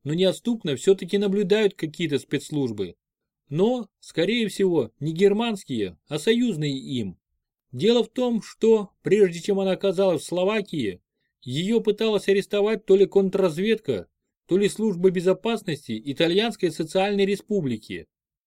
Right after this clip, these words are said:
И что? Тогда она, не особо напрягаясь, ушла от них, положив при этом семь человек,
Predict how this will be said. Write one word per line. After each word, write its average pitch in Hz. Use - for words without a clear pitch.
И 120
что? 147
Тогда 208
она, 226
не 156
особо 185
напрягаясь, 160
ушла 214
от 147
них, 113
положив 170
при 190
этом 190
семь 196
человек, 160